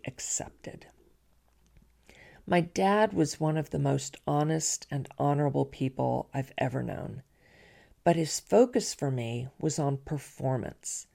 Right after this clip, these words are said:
not character. So this was an interesting twist. I get to Harvard,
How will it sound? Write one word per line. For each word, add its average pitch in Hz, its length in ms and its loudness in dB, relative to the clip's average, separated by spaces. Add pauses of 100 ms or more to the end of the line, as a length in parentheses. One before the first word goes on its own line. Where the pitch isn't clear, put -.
(120)
not 135 360 -2
character. - 720 -6 (500)
So 170 220 2
this 190 380 2
was 226 180 -4
an 160 160 -2
interesting 123 800 -2
twist. - 720 -10 (1200)
I 214 80 2
get 302 220 4
to 254 80 2
Harvard, - 500 0